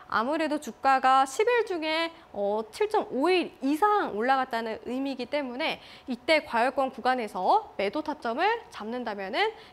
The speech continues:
기존의 매수 타점보다 더욱더 수익을 극대화해서 우리가 챙겨갈 수가 있겠죠. 그래서 수익 매매를 선호하시는 분들이라면 더욱더 이동평균선과 함께 심리선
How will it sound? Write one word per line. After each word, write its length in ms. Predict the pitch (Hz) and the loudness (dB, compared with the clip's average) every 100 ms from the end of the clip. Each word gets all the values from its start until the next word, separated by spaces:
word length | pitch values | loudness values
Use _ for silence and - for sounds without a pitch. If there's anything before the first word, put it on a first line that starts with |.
| - | -10
기존의 400 | 254 262 262 233 | -6 -4 -4 -4
매수 240 | 202 220 | -6 -6
타점보다 540 | 269 254 226 190 269 | -8 -8 -8 -4 -2
더욱더 300 | 330 190 - 220 | -2 -6 -12 -10
수익을 340 | - 392 339 | -4 -2 -2
극대화해서 1040 | - 220 - 233 262 349 330 202 226 415 427 - - | -8 -8 -4 0 0 0 -2 0 4 2 2 -12 -16
우리가 460 | 226 220 214 339 415 | -8 -6 0 0 0
챙겨갈 480 | - 466 440 440 269 | 0 2 2 2 -2
수가 240 | - 247 | -6 -6
있겠죠. 440 | 156 - 180 - - - - - - | -6 -8 -18 -16 -18 -18 -20 -12 0
그래서 600 | 311 370 349 320 320 214 | 4 4 6 6 4 2
수익 480 | - - 494 523 508 | 0 2 4 4 4
매매를 520 | 453 427 403 392 381 | 4 4 4 4 2
선호하시는 720 | - 453 453 453 427 370 339 | 2 2 4 4 2 0 -4
분들이라면 880 | - 247 277 339 302 208 220 349 185 - - - | -4 -4 -2 0 -2 -2 0 0 0 -4 -18 -12
더욱더 460 | - 254 - - 214 | 0 2 2 -2 -4
이동평균선과 1040 | 240 302 415 415 370 349 330 320 285 311 330 | 0 2 2 2 0 0 -2 -2 0 2 2
함께 520 | 330 311 196 220 370 | 2 -4 -2 0 0
심리선 760 | - 415 415 453 330 285 254 | -2 -2 0 0 -2 -2 -4